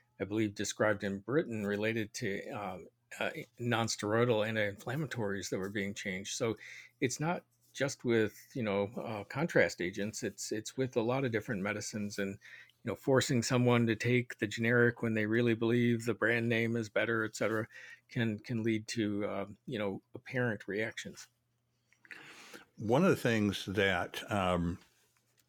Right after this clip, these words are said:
Speaker 2: I found, I remember in one, one center I was at, was talking to them about adverse events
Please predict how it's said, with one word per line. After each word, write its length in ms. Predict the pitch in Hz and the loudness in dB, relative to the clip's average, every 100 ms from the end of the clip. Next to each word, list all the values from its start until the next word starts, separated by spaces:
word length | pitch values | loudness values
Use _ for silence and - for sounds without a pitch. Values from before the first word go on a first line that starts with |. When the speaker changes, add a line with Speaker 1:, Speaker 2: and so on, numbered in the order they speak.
| - _ _ _ | -20 _ _ _
Speaker 2:
I 160 | 110 107 | -2 0
found, 420 | - 113 113 104 | 2 4 4 4
I 60 | 110 | 2
remember 520 | 113 151 120 123 117 | 2 4 4 6 6
in 120 | 92 | 6
one, 260 | 107 127 127 - | 6 4 2 -2
one 280 | 110 120 123 | 0 2 4
center 360 | - 117 98 95 | 2 4 4 4
I 80 | |
was 200 | 95 90 | 4 2
at, 280 | 101 98 95 - - - - | 4 2 2 -4 -18 -18 -8
was 160 | 117 - | -6 -2
talking 480 | - 113 107 107 98 | 4 4 4 2 2
to 180 | - 104 | 4 4
them 140 | 98 | 4
about 440 | 92 98 95 92 | 4 4 2 2
adverse 460 | 113 104 101 92 - | 0 0 2 2 2
events 560 | 92 104 110 110 - | 0 2 2 0 -6